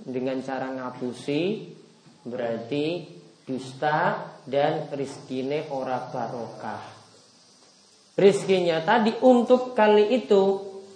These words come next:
jadi haram. Ngapusi pas tadi ya, entuk seratus misalnya, seratus ribu ini haram. Karena diperoleh dari jalan dusta. Maka kalau dia kasih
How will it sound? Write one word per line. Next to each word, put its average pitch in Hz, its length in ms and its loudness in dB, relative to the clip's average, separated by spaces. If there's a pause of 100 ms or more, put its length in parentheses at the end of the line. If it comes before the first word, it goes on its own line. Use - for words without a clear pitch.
(260)
jadi 135 560 0
haram. 135 640 -4 (1040)
Ngapusi 143 420 -2
pas 151 160 0
tadi 151 300 2
ya, 151 80 0
entuk 147 320 -4
seratus 160 480 0
misalnya, 147 560 0 (320)
seratus 190 480 2
ribu 170 240 0
ini 180 240 -2
haram. 131 400 -8 (560)
Karena 147 720 0 (240)
diperoleh 139 880 0
dari 135 560 0
jalan 165 800 2
dusta. 127 560 -4 (240)
Maka 156 240 4
kalau 165 240 6
dia 175 160 4
kasih 170 240 2